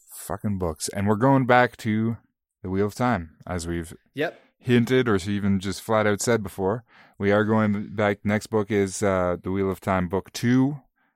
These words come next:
Speaker 1: The Great
Speaker 2: The
Speaker 1: Hunt.
Speaker 2: Great, yeah, The Great Hunt. I'm excited to get back to it. Uh,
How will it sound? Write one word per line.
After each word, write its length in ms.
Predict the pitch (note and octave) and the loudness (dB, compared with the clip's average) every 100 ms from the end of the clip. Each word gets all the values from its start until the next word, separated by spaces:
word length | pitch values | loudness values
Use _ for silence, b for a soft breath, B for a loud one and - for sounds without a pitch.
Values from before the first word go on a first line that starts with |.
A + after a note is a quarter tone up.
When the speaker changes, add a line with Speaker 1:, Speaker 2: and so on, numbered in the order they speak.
| _ | _
Speaker 1:
The 140 | F#2+ F#2 | -10 -4
Great 280 | F#2+ G2 - | 0 0 -2
Speaker 2:
The 60 | |
Speaker 1:
Hunt. 160 | G2 - | -4 -4
Speaker 2:
Great, 340 | - C#3 D3 - _ _ _ | -4 -4 -6 -12 _ _ _
yeah, 220 | A2 G#2 | -14 -14
The 80 | G2 | -14
Great 320 | A2 A#2+ A#2 | -10 -8 -8
Hunt. 300 | - A2+ G#2+ - | -12 -16 -16 -10
I'm 180 | C#3+ G3 | -8 -6
excited 240 | - F3+ | -2 -4
to 60 | D3+ | -2
get 160 | E3 | -4
back 240 | C#3+ C3+ - | -2 -4 -4
to 160 | D3 | -8
it. 240 | C3 B2+ - | -6 -6 -10
Uh, 500 | B2 B2 A2+ A2 A2 | -10 -8 -6 -6 -8